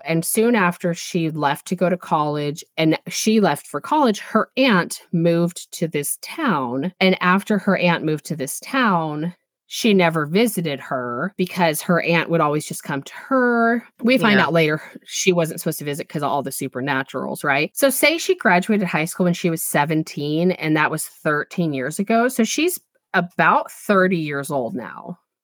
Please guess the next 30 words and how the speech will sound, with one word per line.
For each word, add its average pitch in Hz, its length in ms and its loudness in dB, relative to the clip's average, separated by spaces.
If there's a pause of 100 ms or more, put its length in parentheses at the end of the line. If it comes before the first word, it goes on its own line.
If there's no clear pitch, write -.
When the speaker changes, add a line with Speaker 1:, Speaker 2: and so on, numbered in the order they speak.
(140)
Speaker 1:
if 214 200 2
not 214 240 4
thirty-one. 135 880 0
But 208 160 2
to 208 120 2
me, 277 340 2
she - 440 -6
acts 233 500 0
like 190 200 0
she's, 214 640 -2
like, 160 200 -2
a 165 100 0 (120)
petulant 208 840 0
teenager 143 720 0
the 156 160 -4
entire 151 560 -2
<laughs> - 140 0 (380)
story. 294 640 2 (140)
Speaker 2:
Yeah, 170 360 6
I 180 180 6
have 185 220 2
to 185 80 0
agree 151 320 0
with 147 160 -6
you 131 320 -2 (160)
on 147 160 4
that 131 320 0
aspect. 123 800 0
I 165 100 -2
mean, 143 340 0